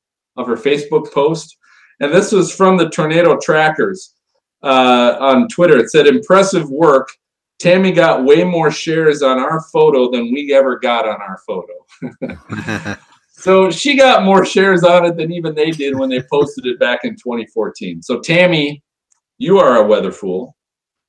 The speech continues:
Speaker 1: And my last one of the three, uh, and, and this maybe actually not be a weather fool, but I think it fits in here. This is a, a video rant by on-camera meteorologist Gary Frank of Fox seventeen in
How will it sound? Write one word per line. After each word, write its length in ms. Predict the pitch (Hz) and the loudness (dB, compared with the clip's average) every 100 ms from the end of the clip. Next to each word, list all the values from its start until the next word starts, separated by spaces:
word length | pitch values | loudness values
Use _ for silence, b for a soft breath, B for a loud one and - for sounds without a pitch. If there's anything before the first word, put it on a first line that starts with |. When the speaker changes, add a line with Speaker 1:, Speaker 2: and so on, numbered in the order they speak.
| _ _ | _ _
Speaker 1:
And 120 | 143 147 | -6 0
my 100 | 156 | 2
last 460 | 160 202 220 - | 4 4 2 -2
one 260 | 147 127 135 | -4 -4 -2
of 140 | 131 | -4
the 120 | 120 117 | -6 -12
three, 440 | 117 107 113 160 _ b b b b _ | -10 -10 -10 -12 _ b b b b _
uh, 380 | 147 143 139 135 - | 0 2 4 2 0
and, 240 | 160 156 156 | -2 -2 -2
and 200 | 175 165 | -4 2
this 360 | 208 220 - _ _ _ _ _ | 2 2 -4 _ _ _ _ _
maybe 680 | - 160 160 175 202 214 180 | -16 -16 -14 -2 2 6 6
actually 280 | 180 180 | 4 2
not 180 | 151 160 | -2 -2
be 100 | 151 | -2
a 60 | 139 | 0
weather 280 | 127 110 123 | 2 0 -2
fool, 320 | - 147 117 | -4 -4 -2
but 160 | 117 120 | -2 -4
I 60 | |
think 200 | 113 139 | -6 -8
it 140 | 123 - | -10 -4
fits 320 | 143 135 131 | -4 -4 -6
in 80 | 117 | -8
here. 260 | 113 110 | -4 -2
This 200 | 143 160 | -2 -4
is 160 | 170 135 | -6 0
a, 160 | 127 120 | 0 0
a 260 | 127 120 | -4 -4
video 440 | 156 180 214 185 139 | 0 0 4 4 4
rant 480 | 120 135 143 117 247 - _ _ _ _ _ - | 2 0 0 -2 -6 -14 _ _ _ _ _ -2
by 140 | 131 | 0
on-camera 680 | 131 151 175 170 165 165 160 135 | 2 0 -2 -4 -6 -4 -4 -4
meteorologist 880 | 139 143 139 131 143 131 127 123 - | -4 -2 0 2 2 0 -4 -6 -4
Gary 320 | 123 139 135 - | -2 0 -2 -8
Frank 340 | - 131 135 131 | -6 -4 -4 -4
of 140 | 113 - | -8 -6
Fox 360 | 127 123 - - | -4 -4 -6 -2
seventeen 640 | 135 131 117 - 131 120 | -2 0 -4 -8 -6 -6
in 80 | 107 | -8